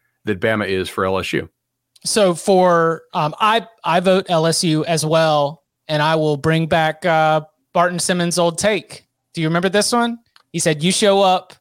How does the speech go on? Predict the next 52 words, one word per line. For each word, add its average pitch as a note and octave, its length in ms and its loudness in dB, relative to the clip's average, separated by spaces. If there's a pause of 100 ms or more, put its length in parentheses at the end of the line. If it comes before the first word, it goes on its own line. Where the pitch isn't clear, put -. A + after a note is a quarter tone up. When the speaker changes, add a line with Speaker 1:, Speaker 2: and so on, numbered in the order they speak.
(180)
Speaker 2:
to - 80 -8
the C#3 80 -6
state F3+ 300 -2
championship F3 640 -2
game D#3 420 -2
on D#3 140 -4
one E3 160 2
of F3 80 -2
those F3+ 240 0
days F3 480 2
where, D#3 100 0
you D#3 120 0
know, D#3 100 2
they D#3 140 0
do D#3 180 0
a D#3+ 220 2 (220)
couple G3 260 -4
one G#3 160 0
A, G3+ 120 0
two G#3 160 -2
A, G3 120 2
three G3 240 0
A, F#3+ 120 2
four G3 220 2
A, F#3 240 2
and, D#3+ 100 0
and D#3 120 -2
it's - 80 -4
all G3+ 220 4
in G3 100 0
the F#3 40 -2
Superdome. G3+ 640 0 (380)
And D#3+ 80 -2
you E3+ 60 0
know A3+ 120 4
what? A#3 340 2 (580)
I D3+ 40 -12
mean, D3 220 -4
damn, G#3+ 300 2
if E3+ 180 -2 (100)
half A3+ 380 -2
those A3 220 2
teams G#3+ 560 0
aren't G3 240 0
Tigers F3+ 720 -2 (180)
and F3+ 100 0
have G3+ 200 0
purple G#3 320 0
and G#3 100 0
gold G3+ 300 2
and C#4 260 2
or F#3 400 2